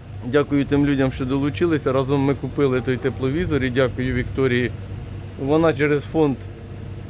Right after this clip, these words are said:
е, "Повертайся живим" зробила ще один тепловізор, тобто поїхало тоді в підрозділ до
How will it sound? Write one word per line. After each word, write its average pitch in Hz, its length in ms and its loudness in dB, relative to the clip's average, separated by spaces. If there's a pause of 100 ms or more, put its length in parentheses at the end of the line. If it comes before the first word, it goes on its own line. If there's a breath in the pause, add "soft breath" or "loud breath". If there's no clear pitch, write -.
е, 123 80 2
"Повертайся 139 600 2
живим" 135 380 2
зробила 135 380 2
ще 170 280 2
один 170 340 2
тепловізор, 143 640 -2
тобто 120 240 -6
поїхало 131 540 0
тоді 123 300 0
в 120 60 0
підрозділ 120 640 0
до 123 180 0